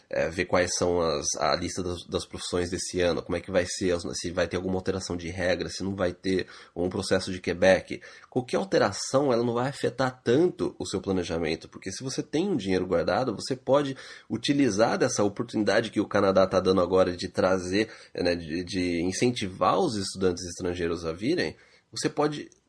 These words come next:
ter essa oportunidade de vir pra cá e conseguir essa imigração, é, daqui, né? Que a gente já comentou que é bem mais, é, mais fácil, né?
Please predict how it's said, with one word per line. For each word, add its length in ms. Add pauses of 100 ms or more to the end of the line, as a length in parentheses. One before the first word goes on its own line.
(120)
ter 80
essa 160
oportunidade 520
de 60
vir 320
pra 160
cá 320 (240)
e 100
conseguir 640 (220)
essa 220
imigração, 720 (200)
é, 560
daqui, 460 (440)
né? 200 (140)
Que 120
a 60
gente 240
já 80
comentou 340
que 100
é 40
bem 260
mais, 220 (240)
é, 880
mais 180 (100)
fácil, 320
né? 140